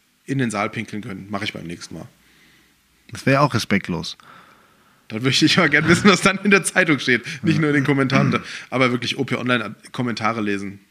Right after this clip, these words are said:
Speaker 1: Nee.
Speaker 2: Nee, ist ja egal, egal wo.
Speaker 1: Äh, unter irgendwie,
Speaker 2: Bei
Speaker 1: egal
Speaker 2: Facebook
Speaker 1: welchem
Speaker 2: hast du zumindest noch oft die Klarnamen.
Speaker 1: Ja.
Speaker 2: Öf-, öfters.
Speaker 1: Ja.
Speaker 2: Aber bei O P Online, da postet, da, da kommentiert ja überhaupt fast, also fast gar keiner mehr mit seinem Namen.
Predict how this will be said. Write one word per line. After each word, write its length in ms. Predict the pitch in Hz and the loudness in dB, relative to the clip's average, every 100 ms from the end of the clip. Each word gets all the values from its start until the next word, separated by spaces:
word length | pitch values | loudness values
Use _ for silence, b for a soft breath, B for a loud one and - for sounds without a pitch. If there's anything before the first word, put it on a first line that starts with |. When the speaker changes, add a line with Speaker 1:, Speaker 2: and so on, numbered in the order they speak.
| _ - | _ -20
Speaker 1:
Nee. 100 | - - - | -12 -12 0
Speaker 2:
Nee, 80 | 117 | 2
ist 60 | 113 | 4
ja 80 | |
egal, 220 | 113 113 - | 2 0 -2
egal 300 | 120 117 123 | 2 2 4
wo. 220 | 95 85 - B B B B B - | 0 -2 -8 B B B B B -4
Speaker 1:
Äh, 260 | 127 147 | -2 0
unter 180 | 180 156 | 0 0
irgendwie, 220 | 156 147 135 113 | 0 0 -2 2
Speaker 2:
Bei 60 | |
Speaker 1:
egal 160 | 127 151 | 4 4
Speaker 2:
Facebook 240 | 170 196 | 6 6
Speaker 1:
welchem 100 | 170 | 6
Speaker 2:
hast 180 | 175 156 | 6 2
du 40 | 151 | -2
zumindest 640 | - 147 180 151 151 135 | 0 2 2 0 -4 -4
noch 140 | 143 117 | -6 -4
oft 200 | 131 - | -8 -6
die 60 | 104 | -4
Klarnamen. 520 | 110 123 139 147 180 b b b b b _ _ _ - | -2 -2 -4 -6 -8 b b b b b _ _ _ -10
Speaker 1:
Ja. 180 | 117 - - _ - | -10 -10 -16 _ -10
Speaker 2:
Öf-, 180 | 175 120 - | -8 -8 -4
öfters. 680 | 131 127 - 127 170 - - - _ B B B | -2 -2 2 4 4 0 -8 -12 _ B B B
Speaker 1:
Ja. 120 | 117 | -2
Speaker 2:
Aber 380 | 110 110 113 113 B B | 2 6 6 6 B B
bei 140 | 98 95 | -4 -4
O 80 | |
P 120 | 95 101 | -4 -4
Online, 420 | 120 180 185 175 | 0 2 2 0
da 120 | 113 95 - | -2 -6 -10
postet, 420 | 95 - 95 - | -10 -8 -8 -6
da, 60 | 90 | -6
da 160 | 92 | -6
kommentiert 340 | - 98 101 98 | -4 -4 -2 -4
ja 80 | |
überhaupt 260 | 87 101 - _ | -4 -6 -8 _
fast, 340 | - 98 - - | -12 -12 -12 -14
also 160 | 92 85 | -14 -14
fast 220 | - 92 | -14 -8
gar 120 | 113 | -4
keiner 260 | 135 170 123 | 0 2 2
mehr 160 | 101 98 | 2 0
mit 100 | 95 | -2
seinem 160 | 95 90 | -2 -2
Namen. 400 | 87 85 87 | -2 -4 -6